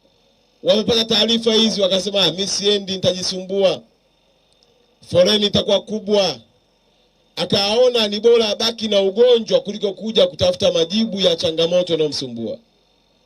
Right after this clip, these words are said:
Nawapongeze sana kwa imani yenu na muendelee hivyo hivyo kuiamini serikali yenu chini ya Daktari Samia. Jambo langu la mwisho la tatu ni kuja kuwaaga.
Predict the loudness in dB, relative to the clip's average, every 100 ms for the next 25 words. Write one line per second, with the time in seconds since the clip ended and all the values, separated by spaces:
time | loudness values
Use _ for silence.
0 | _ _ _ _ -2 0 2 2 0 0
1 | 0 0 0 2 2 2 0 2 2 2
2 | 2 0 2 0 0 -2 -2 0 2 2
3 | 0 -2 0 0 0 -2 -2 -4 _ _
4 | 0 0 2 0 2 2 0 -6 -6 -6
5 | -6 -4 -2 -2 -2 -6 -8 -10 _ _
6 | _ _ _ _ _ _ _ _ _ _
7 | _ _ _ _ _ _ _ _ _ _
8 | _ 0 0 2 2 4 2 2 2 2
9 | 2 0 -2 -2 -6 -10 -6 -2 -2 2
10 | 0 0 -2 -4